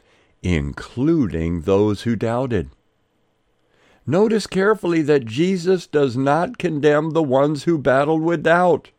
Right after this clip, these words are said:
He did not ridicule them for their lack of faith, and he won't condemn you, and he won't ridicule you because of your doubt. What did he say? He simply told them all,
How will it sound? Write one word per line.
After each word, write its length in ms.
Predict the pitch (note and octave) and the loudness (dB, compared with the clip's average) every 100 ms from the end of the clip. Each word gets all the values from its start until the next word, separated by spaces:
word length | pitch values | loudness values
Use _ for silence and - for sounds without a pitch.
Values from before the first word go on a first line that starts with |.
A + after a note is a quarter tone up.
| _ _ _ _ _ - - | _ _ _ _ _ -20 -6
He 180 | - D3+ | 2 4
did 240 | C#3+ D3+ | 4 0
not 320 | B2+ D3 E3 B2+ | 0 0 0 0
ridicule 760 | B2 E3 F#3 F3 - D3+ C3+ | 2 2 2 0 0 2 2
them 320 | A#2 B2+ D3+ | 2 2 2
for 160 | D3 D#3+ | 0 0
their 280 | D#3+ E3 D#3+ | 2 2 2
lack 400 | D3+ D#3+ E3+ - | 2 2 2 0
of 160 | E3 | 0
faith, 420 | - F#3+ F#3+ E3 - - - | 2 2 4 2 0 -20 -6
and 240 | D3+ D#3+ | 0 0
he 160 | B2 E3 | 0 -2
won't 560 | B2+ D3 F3 G#3 G#3 - _ _ - | 2 4 6 4 2 -12 _ _ -2
condemn 560 | F3+ D#3+ D3 E3+ F#3 | 0 2 2 2 2
you, 540 | F3 C3+ C#3 C#3+ D#4+ - _ _ - - | 2 6 6 6 2 -4 _ _ -12 -2
and 180 | D#3+ | 0
he 140 | C#3 E3 | 0 0
won't 340 | C#3+ F3 G#3 | 4 4 4
ridicule 800 | B2 D#3+ F#3 F3 - F3 F3 E3 | 4 4 6 4 0 0 2 2
you 640 | C#3 A#2+ E3+ G#3 B2 C3+ E3+ | 0 0 2 4 4 4 2
because 460 | D#3 F3 E3 E3+ | 2 2 2 0
of 120 | E3+ | 0
your 180 | D#3+ F#3 | 2 2
doubt. 420 | F3 F3+ G3+ C#3 - _ _ _ _ _ _ _ _ _ | 2 2 2 -2 -6 _ _ _ _ _ _ _ _ _
What 160 | - F#3 | 0 2
did 160 | F#3 | 4
he 140 | F3 F3 | 2 0
say? 320 | - G#3 F#3 | 0 0 2
He 160 | D3 E3 | 0 0
simply 480 | G3+ G3 F#3 F3+ | 0 -2 0 -2
told 400 | D3+ F#3+ G3+ G3+ | 0 2 4 4
them 180 | D#3 E3 | 2 4
all, 420 | F3 F#3 E3+ A2 | 6 6 6 4